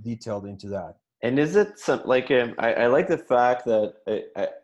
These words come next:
Speaker 2: I a hundred percent agree in the fact that I think that way too many people warm up for way too long. And, um, I think it's something that was popu-,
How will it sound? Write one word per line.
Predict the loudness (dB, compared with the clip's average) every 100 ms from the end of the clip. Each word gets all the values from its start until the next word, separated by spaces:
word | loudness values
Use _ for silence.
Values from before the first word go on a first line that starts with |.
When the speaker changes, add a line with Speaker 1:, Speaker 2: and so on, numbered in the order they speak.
| _
Speaker 2:
I | -6 -4 -4
a |
hundred | -4 -2 -2
percent | -2 -2 -4
agree | -2 -4 -4
in |
the | -6
fact | -4 -2 -2
that | -4 -4 -2
I | 0 0
think | -4 -6 -2
that | -2 -4
way | -4 0 0
too | 0 -4
many | -6 -6
people | -6 -6 -2 -2
warm | 0 0 0 -2
up | -6 -6
for | -8 -8 -10
way | -4 -4
too | -4 -4
long. | -2 -4 -6 -10 _ _ _ _
And, | -6 -6 -4 0
um, | 0 0 -2 -4 -6 -8 -8 -8
I |
think | -4 0
it's | 0 0
something | -2 0 0 2
that | 2 4
was | 0 -2
popu-, | -2 -2 0 -2 -4